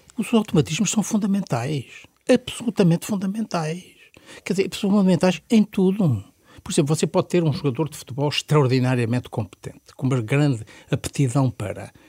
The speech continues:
se não tiver rotinas de treino, de entendimento com os, com, de entendi-, entendimento automático com os seus, eh, com os seus colegas de equipa,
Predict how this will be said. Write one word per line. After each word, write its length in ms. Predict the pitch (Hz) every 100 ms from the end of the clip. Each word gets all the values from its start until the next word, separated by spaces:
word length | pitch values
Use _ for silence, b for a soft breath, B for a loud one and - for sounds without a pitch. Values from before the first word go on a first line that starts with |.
| b
se 240 | - - 165
não 180 | 190
tiver 380 | 233 - 135 131
rotinas 800 | 110 104 120 - 110 101 98 - - b
de 120 | - 120
treino, 800 | - 120 110 117 117 110 107 - B B _
de 360 | 101 113 117
entendimento 600 | 110 104 113 113 107 110
com 240 | - 117 110
os, 140 | 98
com, 240 | - 113 101
de 160 | - - - 123
entendi-, 200 | 107 113
entendimento 560 | 107 104 110 104 117 - B
automático 800 | 127 123 117 113 123 - 107 -
com 120 | -
os 100 | 113 -
seus, 380 | 131 104 - -
eh, 220 | 98 92 - - B B
com 160 | -
os 80 | 127
seus 180 | - 117
colegas 440 | - 131 113 104 90
de 80 |
equipa, 560 | 95 - 87 - 104 -